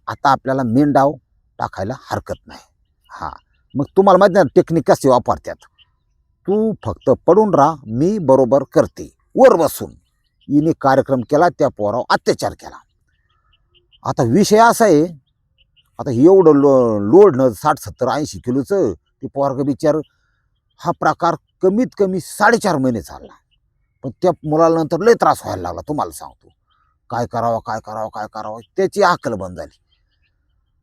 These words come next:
कुठंतरी लय अतिरेक, आता ही कलियुग आहे, लय अतिरेक झाल्यानंतर कुठंतरी नियती नावाचा भाग असतो, तिची भरलीच पाहिली, पाहिली भरलीच होती, पण तिचा मदनवायू काय कंट्रोल व्हायना, थांबाना.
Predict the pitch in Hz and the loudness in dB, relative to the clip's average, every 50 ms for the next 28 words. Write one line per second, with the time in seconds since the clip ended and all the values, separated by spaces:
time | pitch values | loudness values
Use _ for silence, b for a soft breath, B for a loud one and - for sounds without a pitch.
0 | _ _ _ - 165 190 - 311 302 196 311 311 240 185 143 - _ _ _ _ | _ _ _ 0 2 4 4 4 6 6 6 6 6 4 2 0 _ _ _ _
1 | _ _ _ _ - 104 110 135 185 240 226 165 185 196 - - 233 214 208 185 | _ _ _ _ -12 -4 2 4 6 6 6 4 2 2 2 2 4 4 4 4
2 | - 214 214 - - 254 247 240 233 196 131 107 92 73 - _ _ _ 95 120 | 4 0 0 2 4 4 4 4 2 0 -2 -4 -8 -12 -14 _ _ _ -6 -2
3 | 160 202 214 196 160 156 - - 180 175 196 196 170 190 185 170 143 113 - - | 2 2 4 4 2 2 0 2 2 2 2 2 2 2 0 -2 -2 -6 -10 -10
4 | _ - 220 175 285 262 - 226 220 220 202 170 160 180 196 196 - - 196 170 | _ -8 -4 0 0 2 4 4 2 2 0 -4 -2 2 2 2 2 2 0 -2
5 | 165 160 160 151 - 151 135 139 143 135 113 101 120 131 - - - 175 202 208 | 0 0 -2 -2 -4 -6 -4 -4 -4 -4 -4 -4 -6 -6 -6 -6 -4 -4 -4 -4
6 | - _ _ _ _ _ _ _ _ _ _ _ _ _ _ _ _ _ _ _ | -4 _ _ _ _ _ _ _ _ _ _ _ _ _ _ _ _ _ _ _
7 | _ _ _ - 233 180 - 302 269 285 269 247 226 226 175 - - 151 123 113 | _ _ _ -4 -2 0 2 4 6 6 6 6 6 2 0 0 0 -2 0 0
8 | 95 76 - - _ _ _ - 143 156 180 185 196 220 208 240 226 180 175 165 | -2 -6 -10 -20 _ _ _ -6 -2 0 0 2 4 6 6 6 6 4 0 -4
9 | - - - - _ _ _ - 170 151 - _ - 196 - - 208 202 190 196 | -6 -8 -18 -20 _ _ _ -12 -12 -12 -12 _ -12 -8 -6 -4 -4 -2 -2 -2
10 | 185 180 185 175 175 170 165 165 - 160 151 143 - - 170 147 - 160 143 127 | 0 0 0 0 0 0 0 0 0 -2 -4 -2 0 0 -2 0 -2 -4 -4 -4
11 | 98 110 120 120 143 165 170 _ _ _ _ - - - 143 151 165 156 143 135 | -4 -4 -6 -6 -6 -8 -8 _ _ _ _ -18 -14 -10 -4 -2 -2 0 0 -2
12 | 147 | -4